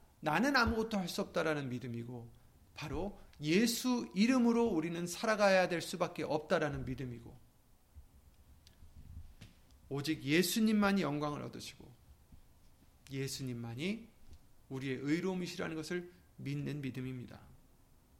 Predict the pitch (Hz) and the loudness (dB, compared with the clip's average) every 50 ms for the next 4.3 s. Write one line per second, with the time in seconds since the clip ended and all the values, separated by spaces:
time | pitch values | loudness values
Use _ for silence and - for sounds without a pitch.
0 | _ _ - - - - - - - _ _ _ - - - - 247 240 202 185 | _ _ -20 -20 -20 -20 -20 -20 -20 _ _ _ -16 -6 0 2 4 4 4 4
1 | 151 208 202 202 202 170 127 - - - 170 196 226 247 247 233 - - - 139 | 4 6 6 6 6 4 2 0 -2 0 2 2 2 2 0 -4 -8 -10 -10 -10
2 | 131 - - - - 147 131 127 127 131 151 160 147 127 135 135 156 156 147 127 | -10 -10 -14 -10 -6 -4 -4 -4 -4 -4 -4 -4 -4 -4 -4 -4 -4 -4 -4 -6
3 | - 127 - - 139 131 139 135 127 117 - - 123 113 - - - - - - | -8 -10 -8 -8 -6 -6 -6 -6 -8 -10 -10 -10 -12 -12 -12 -12 -14 -14 -12 -14
4 | - 113 104 - 113 - | -14 -14 -16 -16 -20 -20